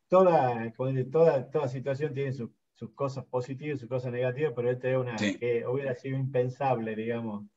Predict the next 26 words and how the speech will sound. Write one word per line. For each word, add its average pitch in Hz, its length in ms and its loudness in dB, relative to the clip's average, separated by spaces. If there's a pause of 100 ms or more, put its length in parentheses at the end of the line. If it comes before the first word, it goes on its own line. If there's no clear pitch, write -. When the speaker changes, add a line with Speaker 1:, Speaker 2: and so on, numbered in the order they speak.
(140)
Speaker 2:
Sí. 113 360 4
Speaker 1:
Eh, 107 240 -8 (420)
y 139 80 -6
como 151 200 2
vos 180 180 8
decís, 208 180 6
son 175 180 4
cosas 190 280 0
que 135 160 0
en, 123 160 -6
en 123 80 -8
definitiva 156 840 2 (1000)
no 170 80 4
es 196 60 6
que 185 80 2
van 151 140 4
a 156 80 -2
quedar 147 280 0
igual, 175 580 6
pero 131 300 2
sí 170 240 -2
va 156 140 6
a 131 60 -2
generar 135 340 -4
un 135 120 -6
cambio 131 760 -4